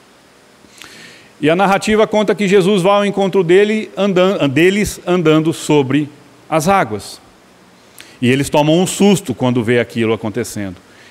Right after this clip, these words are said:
E Simão, Simão Pedro, o apóstolo Pedro, vira-se pra Jesus e diz: "Quem és?"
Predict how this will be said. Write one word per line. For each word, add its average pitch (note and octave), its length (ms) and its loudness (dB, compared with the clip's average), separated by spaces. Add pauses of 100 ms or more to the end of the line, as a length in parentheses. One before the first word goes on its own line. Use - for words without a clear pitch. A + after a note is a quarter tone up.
E E3+ 80 -2
Simão, F#3 520 2 (880)
Simão A#2+ 380 -2
Pedro, C3+ 480 0 (180)
o A2+ 120 0
apóstolo A2+ 500 0
Pedro, C3 480 0 (1700)
vira-se G3 360 2
pra F#3 180 2
Jesus E3+ 460 2
e G3 80 -4
diz: D#3+ 760 -4
"Quem A3+ 220 2
és?" - 520 -2